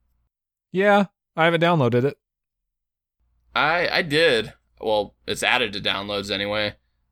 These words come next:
Speaker 2: I'm kind of a little bummed out just because it, like, whenever I went to download it, it sounds like it's actually a demo as opposed to, like, a standalone game,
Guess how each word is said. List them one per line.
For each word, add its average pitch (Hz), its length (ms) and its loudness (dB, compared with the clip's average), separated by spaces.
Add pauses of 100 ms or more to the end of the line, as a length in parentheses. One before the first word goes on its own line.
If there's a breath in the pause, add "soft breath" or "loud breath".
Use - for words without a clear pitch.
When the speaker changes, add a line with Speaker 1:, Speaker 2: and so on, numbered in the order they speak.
(340)
Speaker 2:
I'm 117 160 -4
kind 165 560 -6
of 147 320 -2 (1160)
a 110 60 -4
little 120 280 -2
bummed 143 320 0
out 143 300 0
just 117 200 -12
because 110 800 -2
it, - 240 -4
like, 104 160 -6 (240)
whenever 117 320 -2
I 113 120 2
went 113 240 -6
to 101 60 -12
download 110 440 -2
it, 113 200 -2
it 107 80 -6
sounds 127 240 -2
like 113 120 -4
it's 113 140 -6
actually 110 300 -4
a 95 40 -8
demo 95 480 -4
as 92 160 -4
opposed 104 260 -4
to, 110 60 -6
like, 101 100 -4
a 95 40 -12
standalone 95 640 -8
game, 95 340 -8